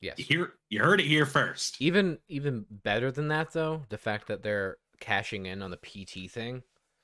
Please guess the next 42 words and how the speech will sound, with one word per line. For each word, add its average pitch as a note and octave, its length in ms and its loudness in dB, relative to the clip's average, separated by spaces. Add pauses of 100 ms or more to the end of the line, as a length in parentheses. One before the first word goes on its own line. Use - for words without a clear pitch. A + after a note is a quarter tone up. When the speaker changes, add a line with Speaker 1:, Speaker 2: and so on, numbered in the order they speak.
(340)
Speaker 2:
Yeah. - 180 -4 (200)
Speaker 1:
is F2+ 320 -6 (240)
really D3+ 340 6
smart. E2 360 -8 (1500)
Speaker 2:
I A2+ 60 2
wish F3 180 8
that B2 100 6
they A2+ 80 6
would G#2 140 4
release F#2+ 320 0
the F2+ 120 -4
original, F#2+ 400 -2 (120)
but E2 180 -4 (140)
Speaker 1:
Oh, F#2 120 -6
me F2+ 140 -6
too, - 300 -12
but - 140 -14 (880)
Speaker 2:
they F2+ 120 -2
won't. - 180 -8 (480)
Uh, G#2+ 240 4
so C3 540 4
some D3 160 2
more F#3 140 10
information C#3 420 4
from A#2+ 160 -2
today, G2 220 2
basically. F#2 560 0 (300)
There D3 140 8
are C3+ 60 8
multiple C#3 440 6
Silent G#2 360 2
Hill F#2+ 160 0
projects F#2 480 2
currently G2+ 320 0
in F#2+ 100 2
development F#2 540 0
at G2 100 -4
studios B2+ 560 6
all A#2+ 260 6
around G2+ 200 4
the F2 60 2
world, F2 360 0